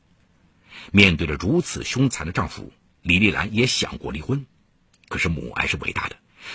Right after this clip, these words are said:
她知道孟家强没有工作，两个女儿成绩优异，一旦离婚，这个家庭就散了，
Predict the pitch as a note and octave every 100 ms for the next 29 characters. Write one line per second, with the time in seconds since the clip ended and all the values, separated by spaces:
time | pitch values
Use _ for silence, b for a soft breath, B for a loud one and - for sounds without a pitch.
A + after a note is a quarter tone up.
0 | B A#2 F3+ E3 F2 - C3 F2 - G2+
1 | - E2+ - D2+ - C3 D3 A2 - _
2 | B1 - A2 F#2+ C2 D#2 E2 D#2 F2 A#2
3 | C3 - _ _ _ - E2 F#2 D#2+ F2+
4 | G2+ G2+ - - E2 E2+ F2 F2 C#3+